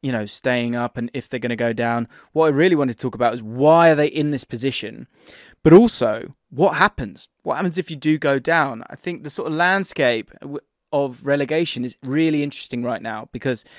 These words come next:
parachute payments have been a bit of a lifeline for a lot of clubs, and the sort of bounce up and down from these clubs has meant that they've been able to kind of find a decent footing. And actually, we talk about that,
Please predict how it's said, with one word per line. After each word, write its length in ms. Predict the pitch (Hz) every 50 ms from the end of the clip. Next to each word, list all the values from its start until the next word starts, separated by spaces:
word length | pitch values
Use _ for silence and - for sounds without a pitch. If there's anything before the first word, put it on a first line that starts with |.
| - - - _ _
parachute 420 | - 175 175 170 156 - 180 160 -
payments 560 | 131 143 147 143 139 135 135 - - - - _ _ _ _ _ _ _ _ _ _ _ _ _ _ _ _ _ _ _ _ _ _ _ _
have 200 | 131 131 123 131
been 180 | - 147 143 147
a 100 | - 131
bit 200 | 117 - 170 156
of 60 | 175
a 60 | 175
lifeline 560 | 165 156 147 147 143 - - 131 127 123 120
for 360 | - - - 143 135 127 127 -
a 40 | -
lot 220 | 139 143 170 185 104
of 140 | 127 120
clubs, 440 | - - 147 147 139 123 117 120 113
and 120 | 120 123 123
the 60 | 120
sort 200 | - - 127 135
of 60 | -
bounce 520 | 160 151 151 156 147 117 - - - - - _ _
up 160 | 143 127 -
and 120 | 139 127
down 380 | 120 131 131 127 123 120 120 113
from 180 | - - 117 117
these 180 | 117 117 107 -
clubs 320 | - 120 117 117 117 110
has 100 | 110 113
meant 240 | 117 123 120 117 110
that 120 | 120 120
they've 120 | 131 117 107
been 100 | 123 123
able 140 | 120 120
to 60 | 117 -
kind 180 | - 127 120
of 100 | 117 113 - _ _
find 420 | - - 160 156 151 147 143 131
a 20 |
decent 360 | 120 135 139 127 - 139 127 -
footing. 400 | - 170 156 - - 113 107 117
And 100 | 117 139
actually, 380 | 151 - - - - 120 117
we 80 | 117 127
talk 240 | - 151 156 143 139
about 180 | 110 117 101
that, 260 | 107 113 107 - -